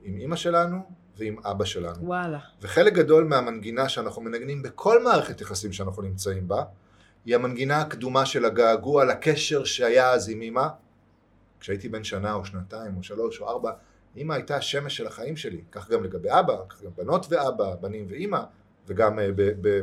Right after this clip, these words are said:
Speaker 1: באותו מגדר. והזמן הזה חלף, כן? כי אנחנו גדלים ואנחנו נאלצים, כל החיים הם תהליך של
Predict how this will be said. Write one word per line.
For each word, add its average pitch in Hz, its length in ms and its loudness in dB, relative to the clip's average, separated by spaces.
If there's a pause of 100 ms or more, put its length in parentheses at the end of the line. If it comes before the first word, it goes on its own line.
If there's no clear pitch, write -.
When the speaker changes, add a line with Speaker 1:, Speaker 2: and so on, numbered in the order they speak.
Speaker 1:
באותו 101 260 -2
מגדר. 147 420 2 (1040)
והזמן 113 720 4
הזה 247 180 2
חלף, - 640 2 (260)
כן? 147 160 -8
כי 139 80 -6
אנחנו 123 200 -4
גדלים 135 420 2
ואנחנו 135 260 0
נאלצים, 151 600 -2
כל 139 200 4
החיים 135 540 2
הם 117 140 -8
תהליך 113 280 0
של 110 240 -2